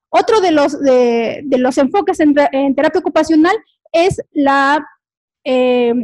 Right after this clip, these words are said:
el uso de los adaptadores, ya se, ya llámese esto, eh,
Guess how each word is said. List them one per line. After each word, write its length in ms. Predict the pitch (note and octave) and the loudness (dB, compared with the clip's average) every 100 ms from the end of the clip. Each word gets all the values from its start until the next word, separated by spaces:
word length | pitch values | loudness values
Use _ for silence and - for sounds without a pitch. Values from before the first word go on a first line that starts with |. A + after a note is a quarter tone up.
| D4 _ _ - | -8 _ _ -2
el 240 | D4+ D#4 | 0 0
uso 300 | G#4 G#4 D4 | 0 2 2
de 100 | C4+ | 0
los 440 | B3+ B3+ B3+ B3+ - | 2 0 0 -4 -6
adaptadores, 800 | C4+ C4+ C4 C#4+ D4+ B3+ A3 - | -4 -2 0 0 2 0 -4 -10
ya 240 | B3+ B3 A3 | -6 -4 -4
se, 280 | - B3 B3 | -4 -4 0
ya 180 | D4 D4 | 2 2
llámese 640 | D#4+ D#4 D#4+ - D#4+ D4+ | 2 2 0 0 0 2
esto, 540 | D4+ - D#4 D#4 D#4 - | 0 -4 -2 -2 -2 -6
eh, 580 | A#3+ A#3+ A#3 A3+ A3 | -4 -2 -2 -2 -4